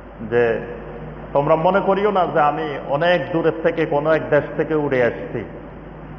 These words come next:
যে নবী সাল্লাল্লাহু আলাইহি ওয়াসাল্লাম বলতেন, "আনা ইবনু আব্দুল মুত্তালিব", যে আমি আব্দুল মুত্তালিবের বংশধর, আমিও এই এলাকার ছেলে, আমি অন্য জায়গা থেকে আসি নাই,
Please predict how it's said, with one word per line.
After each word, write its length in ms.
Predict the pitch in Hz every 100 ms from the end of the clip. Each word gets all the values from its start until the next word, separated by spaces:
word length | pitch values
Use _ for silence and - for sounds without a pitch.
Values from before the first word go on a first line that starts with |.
| -
যে 120 | 120 120
নবী 0 |
সাল্লাল্লাহু 540 | - 123 123 139 139
আলাইহি 100 | 156
ওয়াসাল্লাম 300 | 160 160 156
বলতেন, 240 | 147 156
"আনা 400 | 139 151 175 175
ইবনু 400 | 165 190 160 175
আব্দুল 440 | 185 156 143 160 147
মুত্তালিব", 600 | 131 139 - 131 120 104 - - - - - - - - - - - - - - - - -
যে 60 |
আমি 240 | 127 147 196
আব্দুল 420 | 190 196 - 262
মুত্তালিবের 560 | 269 269 262 254 240 233
বংশধর, 640 | 226 226 233 226 196 151 - - - - - - -
আমিও 440 | - 156 208 240 233
এই 180 | 214
এলাকার 380 | 185 180 175 185 160 - - -
ছেলে, 240 | 135 117 95 - - - -
আমি 260 | 127 151
অন্য 240 | 165 165 156
জায়গা 220 | 156 139
থেকে 240 | 160 165
আসি 260 | 156 -
নাই, 100 | 113